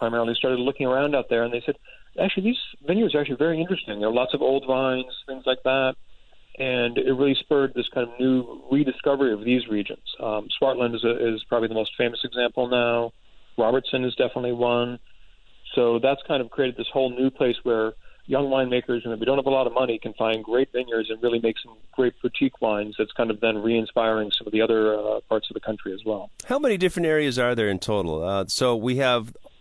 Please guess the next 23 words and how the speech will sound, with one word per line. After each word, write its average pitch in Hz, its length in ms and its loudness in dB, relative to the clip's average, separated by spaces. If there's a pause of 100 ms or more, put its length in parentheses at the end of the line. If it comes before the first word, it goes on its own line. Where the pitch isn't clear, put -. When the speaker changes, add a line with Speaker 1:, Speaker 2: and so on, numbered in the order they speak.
(140)
Speaker 2:
a 107 40 -10
bunch 143 260 0
of 117 160 -2
wards, 135 560 0
or 120 200 0 (140)
s-, - 220 -6
the 131 140 0
larger 165 320 2
is 135 260 -2
the 113 400 -2 (140)
G 139 280 -2
O, 143 200 2
the 123 100 0
geographical 127 840 -2 (440)
area, 139 460 2
then 123 180 0
you've 120 160 -2
got 117 240 0
the 104 320 -4
ward, 123 340 0
then 131 140 2
the 131 80 0
district? 143 560 -4